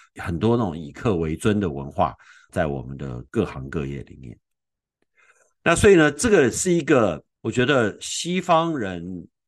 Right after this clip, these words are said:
或许可以学习的一件事情。那这个女乘客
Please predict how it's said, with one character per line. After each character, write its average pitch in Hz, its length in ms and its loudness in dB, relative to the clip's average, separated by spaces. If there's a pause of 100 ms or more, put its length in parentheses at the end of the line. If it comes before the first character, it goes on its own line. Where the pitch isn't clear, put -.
(280)
或 - 240 4
许 - 200 -2
可 110 200 -2
以 78 400 -4
学 87 320 -2
习 76 280 -6
的 71 220 -10
一 - 160 -20
件 95 180 0
事 85 240 -4
情。 69 320 -10
那 87 300 -4
这 - 220 4
个 73 360 -6 (640)
女 78 140 -6
乘 82 180 -2
客 107 320 0